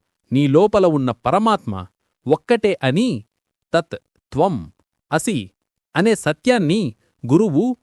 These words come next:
మౌనంగా బోధిస్తున్నాడు. ఆయన మాటకు అతీతమైన జ్ఞానాన్ని ప్రసాదించే ఆది గురువు.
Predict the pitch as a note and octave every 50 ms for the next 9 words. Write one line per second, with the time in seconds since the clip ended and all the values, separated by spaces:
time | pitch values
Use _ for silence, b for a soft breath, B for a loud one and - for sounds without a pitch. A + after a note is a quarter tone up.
0 | _ _ - A#2 C3+ D#3 G#3+ C4 C4 B3+ A#3+ A3 G3 G3 F#3 D#3+ D#3 D#3+ D#3+ D3+
1 | D#3 - - - B2+ A#2 A2 G2 F2 D#2+ E2+ - - _ _ _ _ _ _ _
2 | _ - B2+ D#3 E3 E3 E3+ G3+ A#3+ B3+ - _ _ _ _ _ A2 A#2+ C#3+ F#3+
3 | A3 - A#3+ - A#3+ G3 - D#3 D#3 - A3+ B3 - - A#3+ G#3 F3+ E3 D#3 D3+
4 | D3+ C#3+ D3 - _ _ A#2+ A2+ B2 C#3 D#3 F3 F#3 F#3+ G3 G#3+ A#3+ G#3+ - E3+
5 | D3+ - F3 E3 D#3+ D#3 D3+ D3+ - - F#3+ G3+ - _ _ _ _ _ B2+ C#3
6 | E3 G#3+ G3 A3+ F#3 C3+ B2+ A#2 G2 F2 E2